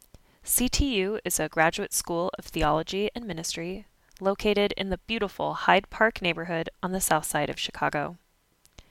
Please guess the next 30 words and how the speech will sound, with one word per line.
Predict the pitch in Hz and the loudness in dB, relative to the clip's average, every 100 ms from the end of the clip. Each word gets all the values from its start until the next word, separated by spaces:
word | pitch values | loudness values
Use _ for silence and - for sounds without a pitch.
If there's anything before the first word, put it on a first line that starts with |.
| _ - | _ 0
Every | - 220 262 | 2 2 -2
week, | 180 127 - - - | -4 -8 -6 -8 -4
C | - 196 | -4 -2
T | - 190 | -4 -4
U's | 180 - | -4 -8
world-renowned | 175 214 233 247 240 214 175 180 | -2 2 2 2 -2 -4 -4 -4
faculty | - 165 - 170 180 | 6 6 6 -2 -2
and | 175 | -2
staff | - 151 147 - - - - - | 2 4 4 2 -12 -20 -20 0
lend | 175 170 | 0 2
their | - 185 | 4 4
wisdom | 214 190 - 175 175 | 4 -2 0 0 -2
to | 175 | -12
provide | - 170 160 156 156 - | -8 -2 2 2 0 -4
over | 170 160 - | -12 -12 -8
two | - - 254 | -8 -6 -6
thousand | - - 196 190 202 196 185 | -10 2 4 4 0 -8 -8
readers | 160 - - - - | -8 -8 -6 -6 -8
with | 185 - | -12 -4
thoughtful, | - 190 - 202 196 196 - _ - | 4 4 4 0 2 0 -8 _ -6
timely, | - 170 160 160 156 175 - | -2 0 -2 -4 -4 -8 -14
and | 175 | -18
creative | - 196 196 196 202 | -6 0 0 0 -4
reflections | - 151 - - - 190 - - | -2 -2 -2 -10 -12 -14 -16 -8
on | 175 165 | -6 -6
the | |
coming | - 165 165 | -8 -8 -4
Sunday's | - 147 147 147 - | -2 -2 -4 -4 -6
readings. | - - 185 - - _ _ _ _ - _ _ _ _ _ _ _ | -8 -12 -10 -14 -14 _ _ _ _ -20 _ _ _ _ _ _ _
This | 269 277 | 4 4